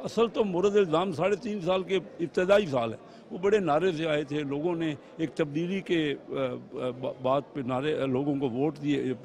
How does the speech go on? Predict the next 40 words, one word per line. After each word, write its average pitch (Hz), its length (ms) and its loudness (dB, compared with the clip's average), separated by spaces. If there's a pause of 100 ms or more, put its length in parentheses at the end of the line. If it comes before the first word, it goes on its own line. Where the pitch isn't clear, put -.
(360)
पार्टी 135 280 2
को, 135 120 0
नई 165 220 0
पार्टी 156 360 2
थी 180 160 -6
ना, 240 80 -6
वोट 165 300 0
दिए, 147 220 0 (460)
लेकिन 202 160 -2
उस 185 120 -6
पार्टी 196 400 -2
ने 226 280 -6
और 226 360 0
ज़्यादा, 185 340 0
बहुत 156 300 0
ज़्यादा 160 380 0 (600)
पॉलिटिकल 202 360 2
टर्माइल 139 460 0
का 175 120 -6
किसी 254 420 -4
जगह 220 260 2
नहीं 226 140 -2
बैठे। 120 320 -4 (280)
इंडिया 220 280 6
का 214 140 8
हमला 185 300 8
उन्होंने 175 320 4
कर 135 160 -2
दिया 139 220 0
एयरफोर्स 143 420 -2
ने, 120 200 -4 (340)
उसके 233 280 -2
बाद 214 380 6
भी 262 220 4
वो 247 140 2
बैठने 214 340 0
को 202 120 0
तैयार 175 280 0
नहीं 165 200 -4
थे। 156 380 -10